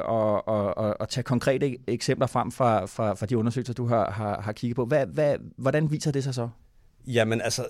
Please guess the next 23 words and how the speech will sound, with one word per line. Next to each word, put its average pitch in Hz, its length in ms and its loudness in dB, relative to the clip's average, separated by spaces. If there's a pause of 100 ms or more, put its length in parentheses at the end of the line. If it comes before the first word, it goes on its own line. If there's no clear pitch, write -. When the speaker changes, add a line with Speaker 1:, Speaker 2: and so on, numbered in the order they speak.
Speaker 2:
tendensen 180 460 4
i 160 40 4
mange 147 300 4
år 151 120 6
har 123 120 2
været, 120 440 8
at 110 100 0
vi 110 80 2
har 110 80 4
set 135 280 0
sådan 117 160 2
en 98 40 2
delvis 135 460 2
nedbrydning 120 640 4
af 87 80 -2
de 92 80 -8
sociale 147 520 2
og 123 200 2
demografiske 110 600 2
forskelle 110 640 0
i 101 120 -10
stemmeboksen. 104 760 0 (320)
Øh, 110 200 0